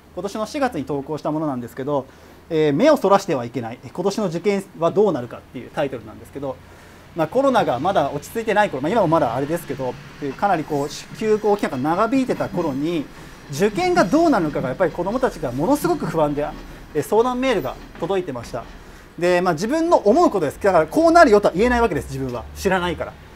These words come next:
けれど、こうなる、えっと、例えば夏休み期間が短くなるのはもう目に見えてましたし、もともと受験生は夏休みが天王山だと言われるじゃないですか。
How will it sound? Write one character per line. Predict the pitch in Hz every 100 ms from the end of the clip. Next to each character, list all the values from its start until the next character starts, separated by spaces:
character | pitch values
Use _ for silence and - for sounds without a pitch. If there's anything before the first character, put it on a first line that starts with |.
| - -
け | 277
れ | 240
ど、 | 254 233 - -
こ | - 277
う | 285
な | 247
る、 | -
え | 151
っ | 147
と、 | 156 139 -
例 |
え | 294
ば | 170
夏 | 160 170
休 | 262 269
み | 277
期 | -
間 | 269
が | 175
短 | 147 170 240 294
く | 180
な | 180
る | 208
の |
は | 151
も | 120
う |
目 | 127 165
に | 254
見 | 277
え | 247
て | 156
ま | 131
し |
た | -
し、 | 120 - 151 - - -
も | 180
と | 262
も | 302
と |
受 | 214 185
験 | 208 302 294
生 | 190
は | 131
夏 | 123 147 233
休 | 254 208
み |
が | 135
天 | - 156 185
王 | 320
山 | 254 131
だ | 117
と | - -
言 | 156
わ | 214
れ |
る | 285
じ | 269
ゃ |
な | 139
い | 110
で |
す |
か。 | -